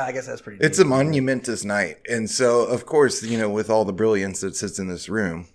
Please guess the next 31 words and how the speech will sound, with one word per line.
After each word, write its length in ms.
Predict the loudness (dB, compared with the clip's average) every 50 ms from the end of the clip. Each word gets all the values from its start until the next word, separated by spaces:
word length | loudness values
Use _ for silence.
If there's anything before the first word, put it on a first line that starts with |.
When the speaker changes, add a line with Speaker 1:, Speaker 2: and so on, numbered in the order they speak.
| _ -6
Speaker 2:
um, 340 | -2 -2 0 0 -2 -4 -4
we 120 | -6 -6 -6
decided, 480 | -4 -2 0 2 2 2 2 0 0
"Hey, 160 | 0 2 2 2
why 340 | 2 0 -2 -2 0 2 2
not 180 | 2 2 2 0
record 360 | -2 -2 0 2 2 4 4
on 140 | 4 2 2
the 60 | 0
same 260 | -2 0 -2 0 0
night 300 | 2 2 2 0 0 -2
that 100 | -2 -2
we're 200 | 0 0 2 4
all 200 | 4 6 4 4
gonna 260 | 2 0 -2 -2 -2 -4
party 600 | -4 -8 -4 0 2 4 4 4 2 -2 -4 -4
all 260 | 0 2 2 2 2
night?" 360 | 2 0 0 0 -2 -4 -10 _ _ -20 -20 -20 -20 -20 _ _ -20
So 280 | -6 0 2 2 4 4
we 180 | 2 2 2 4
have 200 | 4 4 4 4
a, 180 | 2 0 0 0
we 120 | 0 0
have 100 | 0 0
a 40 | -2
huge 240 | -4 -4 -2 0 0
opportunity 640 | 0 0 0 -4 -8 -8 -6 -4 -4 -4 -4 -4
here, 380 | -4 -4 -2 -2 -2 -4 -6 _ _ _ _ -20 -20 _ -10 -4
um, 400 | -2 0 2 2 0 0 -4 -6 -6
to 200 | -4 -2 -2 -2
try 480 | -2 0 2 2 4 4 4 2 0